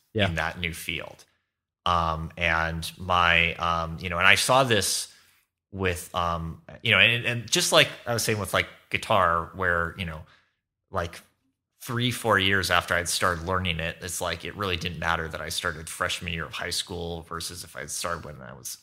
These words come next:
Speaker 2: was
Speaker 1: Right.
Speaker 2: five, you know?
Speaker 1: Yeah.
Speaker 2: Um, but, uh, my, my P H D advisor, so I went to M I T for grad school. My, my P H D advisor was Dave Bartel,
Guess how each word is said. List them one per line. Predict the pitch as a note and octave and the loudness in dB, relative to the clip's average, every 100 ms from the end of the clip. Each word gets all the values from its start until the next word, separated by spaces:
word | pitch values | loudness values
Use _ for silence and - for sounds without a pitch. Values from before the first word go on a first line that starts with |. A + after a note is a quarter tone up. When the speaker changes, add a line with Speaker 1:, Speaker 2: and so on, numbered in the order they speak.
| _ | _
Speaker 2:
was | - G#2+ | -2 4
Speaker 1:
Right. | C#3+ | 6
Speaker 2:
five, | F#2 E2 D2+ D#2+ - _ | 6 2 -6 -12 -14 _
you | F2+ | -8
know? | E2 E2+ - | -6 -8 -4
Speaker 1:
Yeah. | G2+ C3+ G#2 F2 _ _ _ _ G#2 | 4 6 6 2 _ _ _ _ 2
Speaker 2:
Um, | G2 F#2 F2+ E2+ - | 4 4 0 -6 -6
but, | - F#2 F2+ - | 0 2 2 -2
uh, | F#2+ F2+ | -4 -4
my, | F2+ F2+ F2 F2 F2 | -2 0 0 -4 -4
my | F#2+ | -4
P | E2+ E3 | 2 4
H | D#3+ - | 4 4
D | A2 F#2+ | 4 4
advisor, | E2 E2 E2+ F2 E2+ | 2 0 0 -2 0
so | - | 2
I | F#2 | 4
went | A2+ | 4
to | - F#2+ - G#2+ | 4 0 2 2
M | F#2+ | 4
I | F#2 | 2
T | - F2+ | 0 -6
for | - | -8
grad | D#2+ E2 D#2 | -8 -6 -6
school. | - E2 E2 - | -8 -8 -10 -10
My, | - D#2+ D2 - | -14 -14 -14 -12
my | F2 | -10
P | F2 G2 | 0 2
H | F2 - | 2 0
D | F2+ E2 - | -4 -6 -10
advisor | E2 E2+ E2 E2+ | -10 -8 -8 -10
was | E2 - | -10 -6
Dave | F2+ F2+ E2 | -4 -4 -6
Bartel, | E2 - E2+ D2 F2 | -8 -6 -6 -6 -8